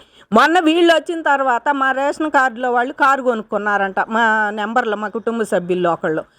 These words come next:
కారు కొనుక్కున్నారు కనుక మీకు రేషన్ కార్డు లేదని తీసేశారండి. ఇప్పుడు ఏందంటే కరెంటు బిల్లులు ఎక్కువ వస్తున్నాయి అని తీసేస్తున్నారు.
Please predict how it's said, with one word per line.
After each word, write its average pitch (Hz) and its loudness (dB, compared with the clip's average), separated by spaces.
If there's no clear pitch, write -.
కారు 302 4
కొనుక్కున్నారు 277 2
కనుక 269 -6
మీకు 269 -2
రేషన్ 247 -2
కార్డు 226 -2
లేదని 233 -2
తీసేశారండి. 190 -2
ఇప్పుడు 311 2
ఏందంటే 320 -2
కరెంటు 294 0
బిల్లులు 269 -2
ఎక్కువ 262 0
వస్తున్నాయి 247 -4
అని 254 -4
తీసేస్తున్నారు. 190 -2